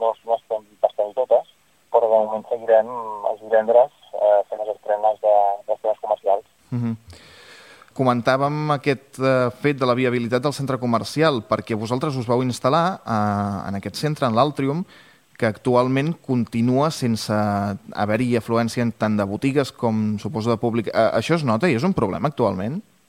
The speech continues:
Speaker 1: Home, sí, aquest problema sempre ha sigut. Eh,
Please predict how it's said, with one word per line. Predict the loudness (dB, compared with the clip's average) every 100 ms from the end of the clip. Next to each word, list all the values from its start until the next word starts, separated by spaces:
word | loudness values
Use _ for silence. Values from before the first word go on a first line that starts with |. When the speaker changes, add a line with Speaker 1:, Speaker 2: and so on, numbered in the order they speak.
| _ -2
Speaker 1:
Home, | 0 0
sí, | -6 -8
aquest | -8 -6
problema | -2 0 -2
sempre | -6 -10
ha | -14
sigut. | -2 -2 -2 -18 -18 -10 -2
Eh, | 0 2 0